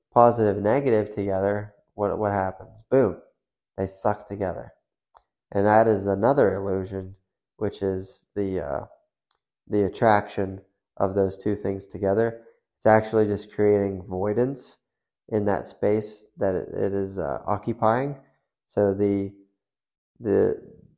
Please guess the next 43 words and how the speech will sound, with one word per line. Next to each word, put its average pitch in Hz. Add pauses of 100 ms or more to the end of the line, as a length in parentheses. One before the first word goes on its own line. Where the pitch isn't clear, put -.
(200)
the 123
positives 113
and 104
the 98
negatives 107
wanna 107
be 98 (560)
polar 120
opposites 110
of 123
one 117
another. 117
That's 107
why 104
the 98
North 101
Pole 101
and 95
the 92
South 98 (100)
Pole 104
are 90
directly 98 (320)
as 98
far 98
away 95
as 101
possible 101
that 98
they 101
can -
be 98
from 120
each 123
other. 147 (580)
Uh, 98
so 107
same 123
thing 117
with 107
the 98
magnet. 95
So 107